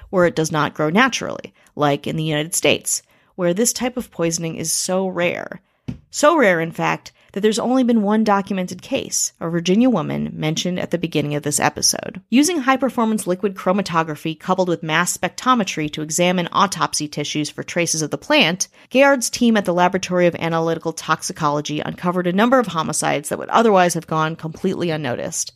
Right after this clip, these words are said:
This also suggests that some of the cases put down to suicide may have actually been murders.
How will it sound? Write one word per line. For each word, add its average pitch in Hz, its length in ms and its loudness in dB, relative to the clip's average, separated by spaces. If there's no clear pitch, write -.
This 226 140 -2
also 294 320 2
suggests 170 420 0
that - 100 -14
some 175 140 -6
of 165 80 -4
the 165 40 -8
cases 180 480 -2
put 170 220 -6
down 156 240 -2
to 147 60 -8
suicide 160 680 2
may 165 220 0
have 185 220 0
actually 170 520 -4
been 175 520 0
murders. - 580 -2